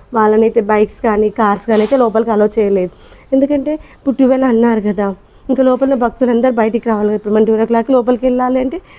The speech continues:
పైకి ఎక్కాలి, దిగాలి, టైమ్ పడుతుంది కాబట్టి అందుకోసమేమో అనుకున్నాము. మీరైతే వెళ్ళే వాళ్ళైతే ఒక ప్లాన్ చేసుకోండి,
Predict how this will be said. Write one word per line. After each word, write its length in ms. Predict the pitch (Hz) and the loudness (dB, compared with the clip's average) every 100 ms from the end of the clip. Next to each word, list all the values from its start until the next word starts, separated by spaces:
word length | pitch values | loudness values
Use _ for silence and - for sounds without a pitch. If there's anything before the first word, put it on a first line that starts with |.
| - - | -18 -14
పైకి 460 | 294 - 220 208 226 | -14 -2 0 2 -2
ఎక్కాలి, 340 | - 240 233 | -2 0 2
దిగాలి, 360 | 220 220 202 196 | 2 2 2 0
టైమ్ 300 | 220 208 208 | 0 0 0
పడుతుంది 300 | 208 214 208 | -2 0 0
కాబట్టి 300 | 202 208 - | 0 -2 -2
అందుకోసమేమో 760 | 214 208 202 208 220 208 196 226 | 0 2 2 0 0 0 0 0
అనుకున్నాము. 640 | 226 208 214 208 202 302 - - - - 262 | -2 -2 -4 -4 -6 -8 -10 -18 -20 -4 0
మీరైతే 300 | 247 247 277 | 2 0 0
వెళ్ళే 260 | 233 226 | 0 0
వాళ్ళైతే 360 | 233 214 214 339 | 0 -2 -4 -6
ఒక 120 | 330 | -6
ప్లాన్ 380 | 277 254 220 214 | -6 -6 -4 -4
చేసుకోండి, 460 | 208 - 208 202 | -6 -6 -4 -4